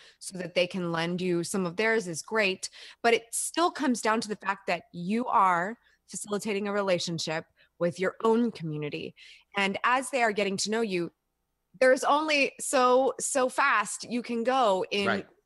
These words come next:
Speaker 1: actually making a connection with a human being,
Speaker 2: There,
Speaker 1: which
Speaker 2: there's, there's no
Speaker 1: is
Speaker 2: shortcut.
Speaker 1: like that.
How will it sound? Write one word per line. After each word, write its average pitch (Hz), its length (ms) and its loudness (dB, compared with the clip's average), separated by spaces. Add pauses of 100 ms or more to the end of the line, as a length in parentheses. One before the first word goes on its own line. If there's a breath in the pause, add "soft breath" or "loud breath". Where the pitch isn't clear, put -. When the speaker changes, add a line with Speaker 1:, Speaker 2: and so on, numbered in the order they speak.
(140)
Speaker 1:
actually 247 360 -2
making 196 380 0
a 175 80 -2
connection 185 500 -6
with 175 160 -2
a 147 80 -2
human 135 360 -8
being, 78 280 -10
Speaker 2:
There, 123 140 -2
Speaker 1:
which 123 120 -4
Speaker 2:
there's, 123 360 -4
there's 120 260 -2
no 139 220 2
Speaker 1:
is 151 60 0
Speaker 2:
shortcut. - 500 0 (100)
Speaker 1:
like 302 120 -4 (100)
that. 190 280 -2